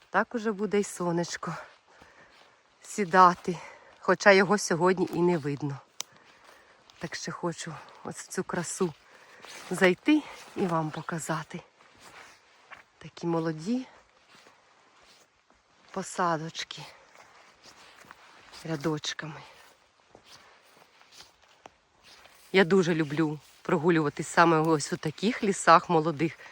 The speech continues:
бо дуже тут ароматно. О, як ароматно і гарно.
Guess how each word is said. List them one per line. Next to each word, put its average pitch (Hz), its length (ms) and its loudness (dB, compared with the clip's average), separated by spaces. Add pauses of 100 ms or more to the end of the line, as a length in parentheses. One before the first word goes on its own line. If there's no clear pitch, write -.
(380)
бо 175 100 4
дуже 220 300 4
тут - 320 -4
ароматно. 156 840 2 (2500)
О, 170 40 -18 (360)
як 165 400 -12
ароматно 180 880 -6
і 165 120 -8
гарно. 151 500 0